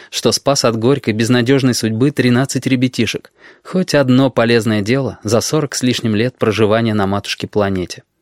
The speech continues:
И дальше он хотел существовать с той же пользой и смыслом. У него были цели. Ближняя цель — разыскать Цезаря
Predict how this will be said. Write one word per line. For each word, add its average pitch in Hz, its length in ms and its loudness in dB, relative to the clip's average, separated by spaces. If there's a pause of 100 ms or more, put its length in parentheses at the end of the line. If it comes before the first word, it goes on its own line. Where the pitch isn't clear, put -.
(360)
И 110 120 2
дальше 104 400 2
он 131 80 2
хотел - 280 0
существовать 120 640 -2
с - 140 -6
той 123 240 4
же 135 160 2
пользой 117 580 0 (140)
и 120 80 -4
смыслом. - 500 -2 (760)
У 120 100 4
него 123 320 4
были 127 240 0
цели. 101 420 -2 (640)
Ближняя 123 480 4
цель — - 320 -4 (340)
разыскать 127 560 2
Цезаря 131 460 2